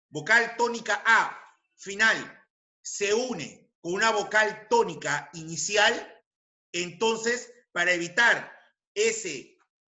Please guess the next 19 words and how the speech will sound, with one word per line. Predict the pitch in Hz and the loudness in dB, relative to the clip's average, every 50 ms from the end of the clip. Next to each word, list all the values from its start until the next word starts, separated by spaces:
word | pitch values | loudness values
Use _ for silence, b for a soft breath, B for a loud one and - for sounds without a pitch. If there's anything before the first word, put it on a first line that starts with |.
| _ _ _ _ _ _ _ _ _ _ | _ _ _ _ _ _ _ _ _ _
contacto | - - 170 165 143 - 208 202 202 202 - - - 127 | -12 -10 -10 -10 -4 0 2 4 4 2 0 -6 -12 -12
de | 117 117 | -10 -8
dos | 131 156 175 - - - | -6 -6 -6 -8 -6 -4
tónicas | 214 202 185 160 156 151 165 185 208 214 - - - - _ _ _ _ _ _ - | -2 -2 -2 -2 -4 -2 0 0 0 0 -2 -8 -18 -20 _ _ _ _ _ _ -16
y | 165 160 | -14 -8
que | 143 170 160 | -4 -2 0
va | 170 190 | 0 0
a | 180 | 0
sonar | 185 180 170 185 190 190 185 - - | -2 -4 -2 0 0 0 0 0 2
algo | 175 180 180 175 160 - 127 - | 2 2 2 2 -2 -6 -6 -4
así, | - 156 151 - 170 165 123 - - _ _ _ _ _ | -2 -4 -4 -4 -6 -8 -10 -12 -16 _ _ _ _ _
la | - 131 156 185 202 214 226 226 220 226 226 220 214 | -10 -6 0 4 6 6 8 8 8 8 8 6 6
acta, | 214 - - - - - 143 135 131 117 104 - - | 4 2 -2 -8 -10 -6 -4 -2 -2 -4 -6 -8 -12
la | 131 135 165 185 208 214 214 214 214 214 208 196 | -8 -2 0 2 4 6 6 6 6 6 6 4
acta, | - - - - - - - - - - _ _ _ _ _ - | 2 -2 -8 -14 -16 -16 -16 -16 -18 -20 _ _ _ _ _ -2
para | 160 151 151 | -2 0 0
evitar | 147 147 135 131 196 208 202 - - | -2 -4 0 2 2 2 2 0 -4
ese | 151 143 180 180 | -8 -8 -6 -6
sonido, | - 220 214 208 208 196 180 196 214 - - | -6 -6 -6 -6 -4 -4 -4 -4 -4 -6 -12